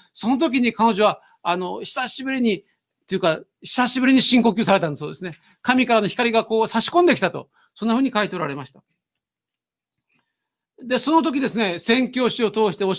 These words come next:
えられたことがありました。こういう宣教師が言ったんですね。「ちょっとした時間でいいから祈りなさい。どんなことでもいいから神様とお話をしなさい。その祈りの積み重ねが大事なんですよ」って言ったんだそうですね。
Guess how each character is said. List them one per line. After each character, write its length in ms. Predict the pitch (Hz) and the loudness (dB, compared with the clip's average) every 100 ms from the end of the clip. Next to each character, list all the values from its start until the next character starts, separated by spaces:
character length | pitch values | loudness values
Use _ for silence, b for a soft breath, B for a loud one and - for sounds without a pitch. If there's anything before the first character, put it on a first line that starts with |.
| 214 | 0
え 20 | |
ら 80 | 208 | 0
れ 40 | |
た 100 | 196 | 0
こ 80 | 170 | -6
と 60 | 156 | -10
が 60 | |
あ 40 | 151 | -10
り 60 | |
ま 80 | 127 | -12
し 60 | 127 | -14
た。 100 | - _ _ | -20 _ _
こ 120 | - | -8
う 40 | 294 | -4
い 20 | |
う 20 | |
宣 160 | 208 220 | -2 -2
教 100 | 214 | -2
師 40 | |
が 60 | 170 | -6
言 40 | |
っ 20 | - | -6
た 100 | 151 | -8
ん 40 | |
で 40 | 120 | -10
す 80 | |
ね。 120 | 160 B B B | -14 B B B
「ち 100 | - | 2
ょ 40 | 370 | 2
っ 160 | 403 - | 0 -4
と 140 | 277 | -2
し 80 | - | 2
た 280 | 254 220 202 | 4 4 2
時 160 | 175 | -6
間 260 | 262 269 247 | 0 2 2
で 120 | 254 | 0
い 60 | 277 | -2
い 40 | |
か 120 | 247 | 0
ら 80 | 220 | 0
祈 160 | 220 233 | 2 0
り 60 | 208 | 0
な 100 | 180 | -4
さ 100 | 131 | -8
い。 80 | _ _ _ _ B B B | _ _ _ _ B B B
ど 220 | 170 392 392 | -2 0 0
ん 80 | |
な 120 | 359 269 | 0 0
こ 80 | |
と 100 | 294 | 0
で 120 | 277 254 | 0 2
も 80 | |
い 80 | 262 | 0
い 40 | 247 | 0
か 80 | |
ら 100 | 220 | -2
神 220 | 202 285 277 | 0 -2 0
様 180 | 226 | -2
と 80 | 226 | 0
お 40 | 214 | 0
話 260 | 254 240 | 2 0
を 40 | 220 | -4
し 80 | |
な 80 | 180 | -8
さ 100 | - | -12
い。 100 | - _ _ _ _ _ _ _ _ | -16 _ _ _ _ _ _ _ _
そ 140 | 269 | -4
の 120 | 320 | 0
祈 160 | 269 277 | 2 2
り 80 | 311 | 2
の 120 | 277 | 0
積 240 | 269 330 | -2 -4
み 0 | |
重 200 | 269 262 311 | -2 -2 0
ね 80 | |
が 100 | 330 | 2
大 180 | 302 294 | 4 2
事 80 | 240 | 2
な 80 | 262 | 0
ん 60 | |
で 60 | 226 | 0
す 120 | - | -4
よ」 120 | 190 | -8
っ 40 | 196 | -10
て 140 | 156 | -14
言 140 | 202 190 | -18 -16
っ 20 | |
た 160 | 185 165 | -14 -14
ん 40 | |
だ 100 | 143 | -14
そ 80 | 131 | -18
う 40 | |
で 40 | _ | _
す 160 | |
ね。 60 | - | -20